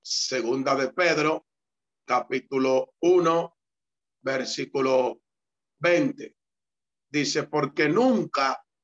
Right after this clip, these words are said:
la profecía vino por voluntad humana, sino que los santos hombres hablaron y escribieron", inspirado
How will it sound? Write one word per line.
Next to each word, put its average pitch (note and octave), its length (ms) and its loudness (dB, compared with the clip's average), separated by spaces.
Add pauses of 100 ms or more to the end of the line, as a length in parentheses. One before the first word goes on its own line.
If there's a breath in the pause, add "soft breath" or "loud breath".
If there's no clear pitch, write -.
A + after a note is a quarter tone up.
(180)
la C3+ 280 0
profecía D#3 600 0
vino C3+ 460 -2 (160)
por C3 160 -2
voluntad C3 720 0
humana, D#3 500 0 (440)
sino C3+ 240 -4
que D#3+ 100 0
los D3 220 0
santos F#3 640 0
hombres C3+ 600 0 (600)
hablaron B2+ 800 0 (560)
y C#3 360 -2
escribieron", A#2+ 800 -6 (540)
inspirado E3 1080 -2